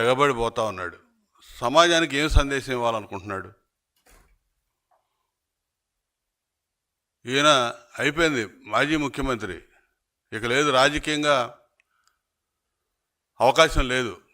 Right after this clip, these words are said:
ప్రజా జీవితానికి పనికిరాడు. ఈ గంజాయి అమ్ముకునే వాళ్ళు, డ్రగ్స్ డీలర్లు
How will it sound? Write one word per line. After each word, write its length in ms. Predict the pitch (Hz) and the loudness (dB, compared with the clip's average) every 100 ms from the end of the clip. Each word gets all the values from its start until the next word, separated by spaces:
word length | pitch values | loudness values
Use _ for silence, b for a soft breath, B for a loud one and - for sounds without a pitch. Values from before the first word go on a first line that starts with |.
| - | -8
ప్రజా 240 | 120 143 | 2 4
జీవితానికి 520 | 160 147 143 143 143 120 | 4 0 0 -2 -2 -2
పనికిరాడు. 500 | 123 120 113 90 82 _ _ _ _ _ _ _ _ _ _ 403 _ _ _ _ _ _ _ _ _ - | -2 -2 -4 -6 -12 _ _ _ _ _ _ _ _ _ _ _ _ _ _ _ _ _ _ _ _ -8
ఈ 80 | 127 | 0
గంజాయి 380 | 123 135 151 156 | 2 4 6 4
అమ్ముకునే 360 | 147 131 139 139 | 2 -4 0 2
వాళ్ళు, 240 | 135 135 135 | 2 0 -4
డ్రగ్స్ 360 | 117 123 - | -2 -4 -2
డీలర్లు 500 | 143 135 131 123 123 | -2 0 0 -4 -8